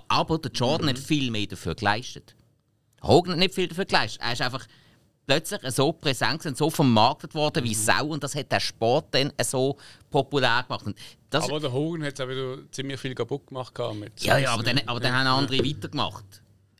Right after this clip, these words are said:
Speaker 1: Aber dann ist der Sport schon populär gewesen. Aber, äh, Jordan ist jetzt, gerade in der Schweiz, äh, kennt praktisch jeder einen Jordan. Ein Hulk Hogan kennt jetzt ein,
Speaker 2: Weltweit.
Speaker 1: fast jeder.
Speaker 2: Weltweit.
Speaker 1: Ja.
Speaker 2: Jordan
Speaker 1: So.
Speaker 2: kannst du jetzt wirklich in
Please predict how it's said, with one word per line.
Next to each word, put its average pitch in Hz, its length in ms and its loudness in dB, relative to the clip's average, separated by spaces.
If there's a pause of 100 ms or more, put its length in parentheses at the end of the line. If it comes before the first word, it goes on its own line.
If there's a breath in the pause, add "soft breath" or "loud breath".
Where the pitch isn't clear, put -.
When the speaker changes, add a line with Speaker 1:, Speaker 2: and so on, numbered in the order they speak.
(140)
Speaker 1:
Aber 117 260 2 (180)
dann 131 140 0
ist 139 120 0
der 135 100 0
Sport 127 340 -6
schon 135 80 -14
populär 131 340 -2
gewesen. - 160 -4
Aber, 147 240 0 (240 soft breath)
äh, 127 340 0
Jordan 165 360 4
ist 185 80 -4
jetzt, 139 160 -12 (400)
gerade 180 280 2
in 160 60 -2
der 135 100 -4
Schweiz, - 540 -4 (300)
äh, 123 260 2 (580)
kennt 143 400 0
praktisch 127 360 -2
jeder 139 220 0
einen 160 80 -6
Jordan. 170 420 -4
Ein 120 120 -4
Hulk 131 280 -2
Hogan 147 340 -2
kennt 117 300 0
jetzt - 180 -4
ein, 87 140 2 (140)
Speaker 2:
Weltweit. 113 240 2
Speaker 1:
fast 151 100 -2
jeder. 165 260 -2 (400)
Speaker 2:
Weltweit. 107 520 -6
Speaker 1:
Ja. 120 180 -4 (300 loud breath)
Speaker 2:
Jordan 196 320 8
Speaker 1:
So. 156 60 -4
Speaker 2:
kannst 180 340 4
du 170 140 2
jetzt 185 260 -2
wirklich 165 440 0
in 147 220 -6